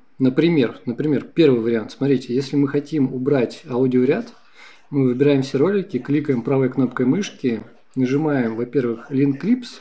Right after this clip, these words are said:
Сейчас у нас все ролики соединились, э, вместе. По умолчанию у нас видеоряд привязан к аудиодорожке. Чтобы отцепить, нам нужно сначала выделить все, потом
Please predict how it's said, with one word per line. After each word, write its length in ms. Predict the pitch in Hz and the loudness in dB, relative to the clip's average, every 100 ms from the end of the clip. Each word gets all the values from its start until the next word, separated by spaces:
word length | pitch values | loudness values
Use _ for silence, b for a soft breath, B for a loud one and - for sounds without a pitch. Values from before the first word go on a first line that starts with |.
| - | -20
Сейчас 400 | - 135 185 185 | -12 -4 -2 -2
у 40 | 151 | -4
нас 160 | 147 | -4
все 260 | - - 151 | -8 0 2
ролики 400 | 190 240 190 143 | 4 2 0 -4
соединились, 840 | 139 143 135 156 208 202 135 - | 0 2 2 2 2 0 -4 -8
э, 760 | 135 123 123 123 123 120 120 113 | -8 -6 -6 -6 -8 -10 -10 -2
вместе. 440 | 120 151 - - 110 - | 4 4 4 -4 -6 0
По 100 | 143 | 2
умолчанию 540 | 151 160 196 160 139 | 2 0 0 2 2
у 40 | |
нас 220 | 143 135 147 | 0 0 -2
видеоряд 440 | 143 151 147 139 | 2 2 2 0
привязан 460 | 131 143 151 127 127 | 2 2 2 0 2
к 80 | |
аудиодорожке. 800 | 139 135 127 135 160 240 - 139 | 2 2 2 0 0 -2 -2 -4
Чтобы 460 | 127 - 131 135 139 | -2 -4 0 2 4
отцепить, 540 | 139 - 143 220 247 | 2 -4 -6 -2 -2
нам 140 | 165 139 | 0 0
нужно 180 | 139 131 | 0 -2
сначала 320 | 147 160 139 | -2 0 2
выделить 380 | 143 135 131 - | 2 2 0 -2
все, 380 | - 202 247 262 - - | -4 -2 -2 -4 -12 -20
потом 380 | - 139 131 | -6 -4 -4